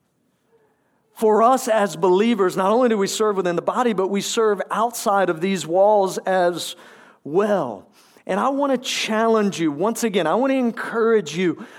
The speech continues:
once again. Discover how God has gifted you and commit yourself to serve Him every single day of your life.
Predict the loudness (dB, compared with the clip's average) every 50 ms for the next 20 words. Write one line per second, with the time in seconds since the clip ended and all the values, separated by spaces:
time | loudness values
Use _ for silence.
0 | -20 -14 -10 -4 -2 0 0 0 0 -2 -2 -4 -4 -2 0 0 0 0 -2 -6
1 | -8 -12 -20 -20 -20 -20 _ -20 _ _ -20 _ _ -14 -4 -2 0 0 0 -2
2 | -6 -6 -6 -4 0 2 2 2 2 2 0 -2 -2 -2 -2 -2 0 0 0 0
3 | -2 -4 -2 0 2 2 4 4 2 2 0 -2 -2 -2 -2 -2 -6 -10 -12 -6
4 | -2 0 0 0 0 -2 -4 -4 -2 -2 -4 -6 -6 -4 -4 -2 -2 -4 -6 -10
5 | _ _ _ _ _ _ _ _ _ _ _ _ _ _ _ _ _ _ _ _
6 | _ _ -2 0 0 0 0 -2 -4 -8 -12 -20 _ _ -8 -2 0 0 2 2
7 | 2 2 2 4 4 2 2 0 -2 -4 -4 0 0 0 0 0 -4 -4 -2 -2
8 | 0 2 0 0 -2 -4 -10 -16 -20 -20 -20 -20 _ -8 -2 0 0 2 0 0
9 | -2 -4 -4 -4 -2 0 0 2 2 2 0 0 0 -2 -4 -6 -8 -12 -20 _
10 | _ _ -16 -8 -4 0 0 2 2 0 0 -2 -4 -8 -12 -18 -20 -20 _ _
11 | _ _ 2 4 6 6 6 4 2 0 -2 -2 0 -2 -2 -4 -4 -4 -2 0
12 | 0 2 2 2 2 2 2 2 0 -4 -4 -2 0 2 2 2 2 0 0 0
13 | 0 0 0 0 -2 -4 -2 -2 0 0 0 0 0 -2 -2 -6 -10 -14 -14 -18
14 | -20 -20 -20 -20 _ _